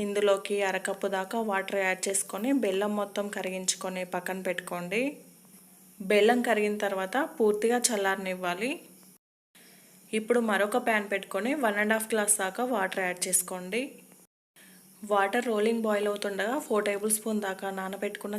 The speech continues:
సగ్గుబియ్యం వేసుకోండి. సగ్గుబియ్యం వేసి బాగా కలిపి రెండు నిమిషాల పాటు బాగా కుక్ చేసుకోండి. ఇవి కొద్దిగా ఉడికిన తర్వాత మనం తయారు చేసి పెట్టుకున్న తాలికలు కూడా ఈ విధంగా యాడ్ చేసుకోండి. తాలికల్ని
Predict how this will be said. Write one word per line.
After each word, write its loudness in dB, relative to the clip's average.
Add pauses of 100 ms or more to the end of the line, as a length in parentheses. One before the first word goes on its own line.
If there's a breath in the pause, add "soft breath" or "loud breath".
సగ్గుబియ్యం -2
వేసుకోండి. -2 (1900 loud breath)
సగ్గుబియ్యం 2
వేసి 0 (120)
బాగా 2 (120)
కలిపి 0
రెండు -2
నిమిషాల 0
పాటు -2 (120)
బాగా 0
కుక్ -4 (120)
చేసుకోండి. 0 (840 loud breath)
ఇవి 2 (100)
కొద్దిగా 4
ఉడికిన -2
తర్వాత -4 (180)
మనం 0
తయారు 2
చేసి -2
పెట్టుకున్న -4 (100)
తాలికలు -4
కూడా 0 (120)
ఈ 2
విధంగా -2
యాడ్ -2
చేసుకోండి. -4 (1800 loud breath)
తాలికల్ని 4